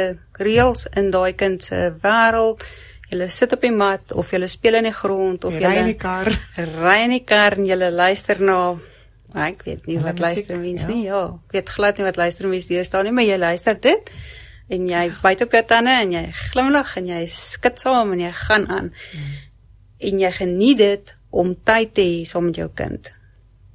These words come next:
Speaker 2: Sonder om regtig daar te sit met 'n doel, met 'n gesprek wat ek nou moet
Speaker 1: Mm,
Speaker 2: voer.
Speaker 1: jep. Jy tik niks af nie, jy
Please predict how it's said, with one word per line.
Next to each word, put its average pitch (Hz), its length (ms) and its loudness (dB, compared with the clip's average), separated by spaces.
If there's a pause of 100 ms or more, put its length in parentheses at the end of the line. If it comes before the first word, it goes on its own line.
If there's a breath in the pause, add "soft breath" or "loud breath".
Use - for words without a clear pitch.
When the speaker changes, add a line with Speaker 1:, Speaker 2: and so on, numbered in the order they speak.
(500 loud breath)
Speaker 2:
Sonder 226 320 -4
om 208 400 -6
regtig 170 420 -2
daar 165 160 -2
te 156 80 -10
sit 175 260 -6
met 156 160 -8
'n 135 160 -6
doel, 170 360 0
met 160 200 -6
'n 151 120 -6
gesprek 165 420 -4
wat 156 140 -6
ek 139 100 -10
nou 139 180 0
moet 139 300 0
Speaker 1:
Mm, - 60 -12
Speaker 2:
voer. 190 520 -4
Speaker 1:
jep. 196 240 -6 (340)
Jy - 220 4
tik 277 200 0
niks 254 240 0
af 220 260 2
nie, 214 240 -4 (280 soft breath)
jy 175 160 0